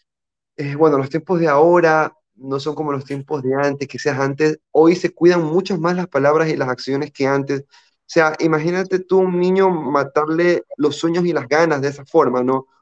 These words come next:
No darle una razón y decirle, "Bueno, este, ¿sabes qué? Bueno, eh, lo hiciste muy bien, pero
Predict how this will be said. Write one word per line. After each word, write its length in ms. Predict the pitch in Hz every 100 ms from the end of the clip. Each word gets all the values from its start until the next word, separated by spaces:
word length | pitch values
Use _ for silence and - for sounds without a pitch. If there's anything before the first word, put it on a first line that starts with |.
| -
No 160 | 143
darle 180 | 156 156
una 180 | 165 160
razón 540 | 143 127 - 165 170 160
y 60 |
decirle, 560 | 135 131 151 156 160 156 - _ _
"Bueno, 360 | - 151 165 131
este, 440 | 127 131 - 123 120
¿sabes 200 | 147 147
qué? 180 | 165
Bueno, 340 | 139 151 131 131
eh, 260 | - 139 139
lo 80 | 151
hiciste 240 | 147 175
muy 140 | 202 185
bien, 340 | 170 190 214
pero 320 | 208 151 131